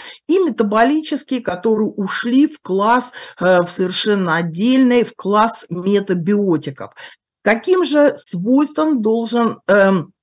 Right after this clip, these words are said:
соответствовать пробиотический препарат?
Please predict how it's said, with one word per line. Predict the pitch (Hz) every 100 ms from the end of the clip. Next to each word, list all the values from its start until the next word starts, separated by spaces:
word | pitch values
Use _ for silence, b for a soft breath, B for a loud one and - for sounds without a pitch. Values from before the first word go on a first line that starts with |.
| _ _ _ _ _ -
соответствовать | - 190 175 190 247 240 - 226 208 _
пробиотический | 208 214 254 202 196 190 214 214 202 - 202
препарат? | 196 196 196 202 202 170 123